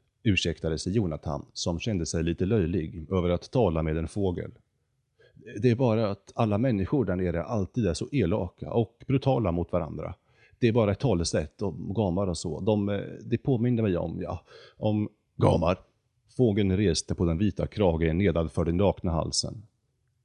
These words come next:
Jonathan nickade undergivet. Då kom Annie fram bland träden. När hon såg Jonathan tala med den stora fågeln tappade hon andan.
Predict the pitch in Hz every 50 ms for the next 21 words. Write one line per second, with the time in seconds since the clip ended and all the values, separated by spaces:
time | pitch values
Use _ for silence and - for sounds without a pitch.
0 | _ _ _ - 92 104 104 92 82 80 - 95 87 87 85 90 110 110 - -
1 | 85 80 85 92 101 95 80 85 80 82 85 87 80 67 - _ - - - -
2 | _ _ _ _ _ _ _ _ _ _ _ _ _ _ _ _ _ _ _ _
3 | _ _ _ _ _ _ _ - 123 127 120 - - 110 110 110 113 104 92 85
4 | - - - 90 82 78 76 78 78 78 80 85 - 92 85 76 76 - - -
5 | 107 - _ _ _ _ _ _ _ _ _ _ _ _ _ _ _ _ _ -
6 | 98 95 101 98 - - 113 107 101 107 123 113 90 82 82 - 92 90 85 -
7 | - 123 101 90 85 87 90 87 85 90 87 - - 120 95 87 92 - - 127
8 | 107 87 80 78 - - - - _ _ - 110 98 - - 85 82 78 80 78
9 | 76 85 95 95 78 71 78 78 - - -